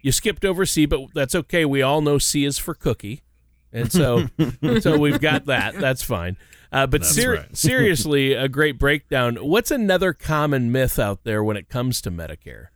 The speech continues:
Speaker 2: Well, another myth, Tony, is that Medicare means all of your healthcare needs will be covered. Uh, though Medicare does cover a variety of medical services for seniors, there are a number of healthcare items that it doesn't pay for.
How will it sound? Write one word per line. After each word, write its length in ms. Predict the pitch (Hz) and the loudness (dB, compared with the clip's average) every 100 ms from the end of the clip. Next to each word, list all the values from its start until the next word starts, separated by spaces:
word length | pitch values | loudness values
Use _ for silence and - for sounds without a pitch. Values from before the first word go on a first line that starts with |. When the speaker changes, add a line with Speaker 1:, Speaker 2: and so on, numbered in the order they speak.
| _ _ _ _ _ _ - - _ - | _ _ _ _ _ _ -20 -20 _ -6
Speaker 2:
Well, 100 | 143 | -2
another 240 | 151 185 | 0 2
myth, 260 | 139 113 - | 2 2 0
Tony, 300 | - 110 98 | -2 0 0
is 140 | 95 | -2
that 120 | 101 82 | -4 0
Medicare 540 | 98 110 107 113 101 | 2 0 0 0 2
means 460 | 98 98 98 95 - - | 2 2 2 0 -4 -6
all 400 | 110 113 120 113 | -2 2 2 0
of 140 | 101 | -2
your 140 | 98 | -2
healthcare 400 | 98 92 - 98 | -2 -2 -6 -4
needs 260 | 92 85 82 | -2 -2 -2
will 140 | 85 | -4
be 100 | 82 | -4
covered. 380 | 78 - 87 - _ _ _ - _ | -8 -6 -6 -8 _ _ _ -20 _
Uh, 220 | - 95 90 | -6 -4 -4
though 200 | 92 117 | -2 0
Medicare 600 | 117 131 147 139 120 98 | 2 0 -4 0 0 0
does 360 | 110 113 123 | -2 0 0
cover 400 | - 123 104 101 | 0 -2 0 0
a 40 | 95 | 0
variety 520 | 90 87 85 101 104 | -2 -4 0 2 2
of 100 | 90 | 0
medical 400 | 90 95 90 80 | 0 0 -2 -2
services 540 | - 107 95 95 95 | 0 2 0 -2 -2
for 180 | - 90 | -4 -6
seniors, 720 | 87 170 165 87 - 95 110 - _ - | -6 0 2 0 -6 -10 -10 -10 _ -6
there 160 | 113 | 0
are 140 | 110 101 | 2 2
a 40 | |
number 440 | 98 101 139 151 156 | 2 0 0 2 0
of 80 | |
healthcare 420 | 143 113 - 110 101 | 2 -2 -2 -4 -4
items 340 | 87 85 87 | -4 -6 -6
that 100 | 104 | -6
it 240 | 95 - - | -6 -8 -4
doesn't 420 | 139 120 92 - | 0 0 -2 -8
pay 220 | 113 110 | 0 0
for. 340 | - 76 50 | 0 -8 -20